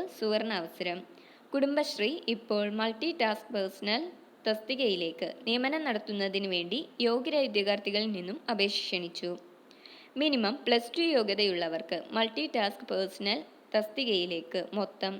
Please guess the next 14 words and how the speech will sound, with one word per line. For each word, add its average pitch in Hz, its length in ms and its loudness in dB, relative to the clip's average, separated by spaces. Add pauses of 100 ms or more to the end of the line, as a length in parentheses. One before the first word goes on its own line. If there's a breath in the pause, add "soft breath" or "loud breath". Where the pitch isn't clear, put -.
(260)
അൻപത് 254 420 0
ഒഴിവുകളിലേക്ക് 220 640 0
ഉദ്യോഗാർത്ഥികൾക്ക് 175 800 -2 (640 loud breath)
ഓൺലൈനായി 269 720 2 (300)
മെയിൽ 247 320 2
വഴി 185 180 -2 (200)
അപേക്ഷിക്കാം. 196 580 -2 (920 loud breath)
നല്ല 269 240 6
ശമ്പളത്തിൽ 285 500 0
കേരള 220 260 2 (100)
സർക്കാരിൻ്റെ 277 540 -2 (120)
കീഴിൽ 254 340 0
വിവിധ 196 240 0 (120)
നഗരസഭകളിൽ 190 760 2